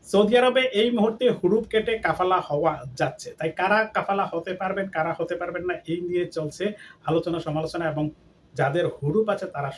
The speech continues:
সবাই চেষ্টা করছে। আসলে কারা হতে পারছে?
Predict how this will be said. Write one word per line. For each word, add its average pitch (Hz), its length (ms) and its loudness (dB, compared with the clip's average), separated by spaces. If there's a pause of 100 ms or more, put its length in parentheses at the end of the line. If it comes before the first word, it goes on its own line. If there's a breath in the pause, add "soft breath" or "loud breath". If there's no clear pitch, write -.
(100)
সবাই 143 320 -4 (120)
চেষ্টা 135 280 -12 (160)
করছে। - 360 -12 (100)
আসলে 147 320 -8
কারা 139 280 -8
হতে 127 160 -14
পারছে? - 380 -20